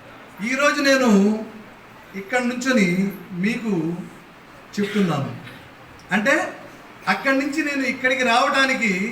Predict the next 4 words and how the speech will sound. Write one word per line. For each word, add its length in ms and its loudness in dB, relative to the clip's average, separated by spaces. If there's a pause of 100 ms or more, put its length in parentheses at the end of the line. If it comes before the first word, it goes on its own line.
(600)
జరిగినటువంటి 680 0
ఈ 40 0 (100)
ప్రయాణంలో 580 2 (1120)
ఎంతమంది 680 0